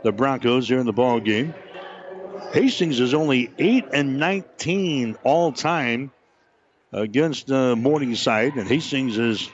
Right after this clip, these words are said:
three and eight in games played here in Sioux City.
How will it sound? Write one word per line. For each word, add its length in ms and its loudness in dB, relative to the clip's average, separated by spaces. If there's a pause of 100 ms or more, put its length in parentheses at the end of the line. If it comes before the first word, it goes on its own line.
(100)
three 500 2 (340)
and 220 0 (120)
eight 440 0 (360)
in 140 -4
games 320 0
played 320 0
here 200 2
in 120 0
Sioux 280 4
City. 460 2